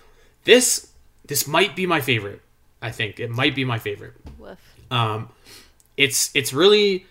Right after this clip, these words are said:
Speaker 1: it's really fun. I, I feel like, um, again, it's, it's kinda got, like, the, a similar problem as the last dungeon, but I don't think as much, where it has, like, kind of a theme where half of it is, uh, like,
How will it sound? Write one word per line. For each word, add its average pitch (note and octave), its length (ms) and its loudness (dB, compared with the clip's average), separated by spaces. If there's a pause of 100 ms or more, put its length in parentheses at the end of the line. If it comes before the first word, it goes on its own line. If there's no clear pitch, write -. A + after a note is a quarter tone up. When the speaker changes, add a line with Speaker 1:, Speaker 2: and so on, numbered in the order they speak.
(500)
Speaker 1:
it's C#3+ 220 -2
really A3 240 4
fun. C#3+ 460 0
I, C3+ 340 4
I B2+ 100 -4
feel C3 180 -2
like, C3 280 0
um, A2+ 400 -2
again, E3 500 0
it's, - 420 -2 (100)
it's - 180 -6
kinda C#4 260 0
got, C4 200 2
like, F#3+ 160 2
the, D#3 320 4
a C#3 40 -6
similar D3+ 720 4 (520)
problem C#3+ 460 0
as A#2+ 180 0
the A#2+ 100 -4
last A#2 340 0
dungeon, B2+ 320 -2
but C3+ 120 0
I G3 80 4
don't B3 160 0
think G#3+ 220 0 (200)
as C3+ 220 0
much, A2+ 300 -4
where A#2+ 180 -2
it A#2 100 -4
has, C3 300 2
like, B2+ 180 0 (440)
kind D#3 180 4
of C#3+ 60 0
a C3 60 -2
theme D3 380 0
where C3 240 4
half C3 300 4
of B2 140 -4
it C3 200 4
is, A#2+ 520 -2
uh, G#2 440 -2 (160)
like, G#2 240 -12